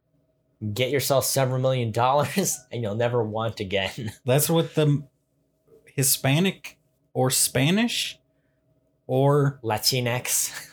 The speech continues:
Speaker 1: <laughs>
Speaker 2: something, you know, the, uh, the guy
Speaker 1: Yes.
Speaker 2: did.
Speaker 1: Ethnic.
Speaker 2: Is, is he ethnic?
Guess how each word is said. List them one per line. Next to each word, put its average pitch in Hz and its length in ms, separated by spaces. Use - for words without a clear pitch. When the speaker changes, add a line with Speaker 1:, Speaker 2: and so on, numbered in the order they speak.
Speaker 1:
<laughs> - 600
Speaker 2:
something, 170 540
you 135 120
know, 175 220
the, 127 340
uh, 117 300
the 120 160
guy 160 520
Speaker 1:
Yes. 82 420
Speaker 2:
did. 120 100
Speaker 1:
Ethnic. 110 420
Speaker 2:
Is, - 300
is - 240
he 330 120
ethnic? - 720